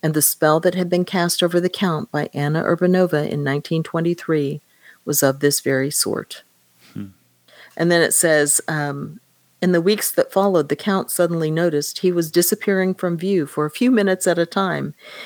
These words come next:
Speaker 1: He could be dining in the piazza when a couple would approach his table with the clear intention of taking it as their own, or he could be standing near the front desk when a harried guest would nearly knock him off his feet.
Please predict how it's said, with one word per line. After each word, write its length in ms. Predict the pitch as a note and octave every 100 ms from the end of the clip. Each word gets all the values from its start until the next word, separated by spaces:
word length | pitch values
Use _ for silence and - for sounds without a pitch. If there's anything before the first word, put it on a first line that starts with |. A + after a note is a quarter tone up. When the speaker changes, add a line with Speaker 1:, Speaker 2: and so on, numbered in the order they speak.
| -
Speaker 1:
He 120 | -
could 160 | C#4+ C#4+
be 140 | A#3+
dining 420 | G#3+ G#3+ A#3 B3 A#3+
in 80 |
the 80 | G#3+
piazza 540 | - A3 G#3+ A3 - C#3+
when 160 | D3+
a 60 | D#3
couple 360 | - G#3 E3+ C#3+
would 140 | C#3+
approach 360 | - F3 E3+ -
his 180 | E3+
table 340 | - F#3+ F3 D3
with 140 | C#3+
the 60 | -
clear 320 | - F#3+ F#3
intention 480 | F#3+ F#3+ F3+ F3+ F3
of 140 | E3 -
taking 400 | E3 E3+ E3+ D#3+
it 120 | D#3+
as 240 | D#3+ D#3+
their 220 | - D#3 -
own, 360 | D#3+ D3+ - - - - -
or 120 | - A3+
he 120 | B3+
could 140 | B3
be 120 | A#3
standing 500 | A#3 - A#3 A#3+ A#3+ A3
near 140 | G#3+
the 100 | G3+
front 260 | - G#3+ A3
desk 400 | G3+ D#3+ - -
when 120 | E3
a 60 | E3
harried 480 | G3 F#3+ F#3+ F#3
guest 380 | - F3+ D#3 -
would 140 | D#3+ D#3
nearly 400 | F3 G3+ G3+ D#3
knock 300 | D3+ D3+ D#3
him 120 | F3 D#3+
off 180 | D#3
his 180 | F3 -
feet. 360 | - G3 -